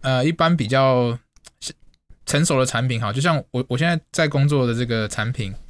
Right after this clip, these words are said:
其实已经蛮成熟了。那每次要做一些改动的时候，其实你会需要花比较大的力气去，呃，去思考说到底为什么要做这次的改动，然后它所带来的不管是商业价值、用户价值，甚至在现有的技术的限制的可行性下，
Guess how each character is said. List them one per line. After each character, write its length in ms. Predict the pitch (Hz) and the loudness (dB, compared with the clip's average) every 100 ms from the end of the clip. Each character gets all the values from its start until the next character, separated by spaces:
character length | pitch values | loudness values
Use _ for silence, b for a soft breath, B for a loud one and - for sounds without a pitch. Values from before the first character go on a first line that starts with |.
| - - | -18 -10
其 140 | - | -4
实 120 | 127 139 | 0 0
已 80 | |
经 400 | 107 113 123 123 | 0 -2 -2 -2
蛮 200 | 120 104 | -2 -2
成 200 | 117 104 | -2 -4
熟 200 | 110 98 | -4 -6
了。 100 | 92 | -6
那 240 | 110 139 120 | 0 0 0
每 160 | 120 | -2
次 140 | 104 147 | -2 0
要 100 | 139 | 2
做 140 | 143 | 2
一 40 | 131 | 0
些 120 | 127 | 0
改 180 | 92 87 | -2 -2
动 140 | 113 | -4
的 40 | |
时 120 | 104 104 | -4 -4
候， 80 | |
其 120 | 117 110 | -4 -6
实 300 | 101 95 - - - - | -6 -8 -8 -16 -20 -14
你 80 | - | -4
会 120 | 123 | -2
需 120 | 139 139 | 2 2
要 100 | 131 | 2
花 340 | 131 127 123 120 | 2 2 0 -2
比 80 | 110 | -2
较 100 | 117 | 0
大 140 | 139 | 0
的 60 | 117 | 0
力 140 | 123 113 | 0 -2
气 160 | 123 | -2
去， 420 | 110 127 113 104 - _ _ _ _ - | -2 -2 -2 -4 -8 _ _ _ _ -8
呃， 200 | 117 104 | -4 -2
去 100 | 151 | -2
思 160 | - | 0
考 160 | 143 107 | 0 0
说 160 | 127 123 | 0 0
到 160 | 135 | 0
底 360 | 113 104 95 120 - - | 0 -4 -6 -10 -16 -6
为 80 | 170 | -2
什 100 | 139 | 0
么 60 | 117 | 0
要 40 | |
做 140 | 139 | 0
这 80 | 131 | 0
次 80 | 123 | 0
的 80 | 113 | -2
改 180 | 92 90 | -4 -6
动， 140 | 104 92 - | -6 -8 -8
然 100 | 120 | -6
后 20 | |
它 120 | 117 143 | -2 -2
所 140 | 107 | -2
带 180 | 117 113 | -2 -2
来 80 | 101 | -2
的 280 | 98 98 120 - | -4 -6 -8 -2
不 60 | |
管 120 | 139 113 | -2 0
是 120 | 131 | -2
商 140 | 127 | -2
业 120 | 127 | 0
价 160 | 123 113 | 0 -2
值、 120 | 104 | -2
用 140 | 110 117 | -4 -4
户 100 | 110 | -4
价 180 | 110 101 | -4 -6
值， 180 | 101 | -8
甚 160 | 101 131 | -4 -4
至 60 | 127 | -2
在 260 | 131 113 - - | -2 -2 -6 -12
现 280 | - 143 | -4 -2
有 140 | 127 104 | -2 -2
的 100 | 104 | -2
技 180 | 131 120 | -2 -2
术 160 | 123 | -2
的 100 | 107 | -4
限 180 | - 123 | -2 -2
制 80 | 120 | -2
的 80 | 113 | -4
可 160 | 101 | -6
行 180 | 101 101 | -12 -10
性 200 | 131 110 | -8 -4
下， 240 | 123 104 | -2 -4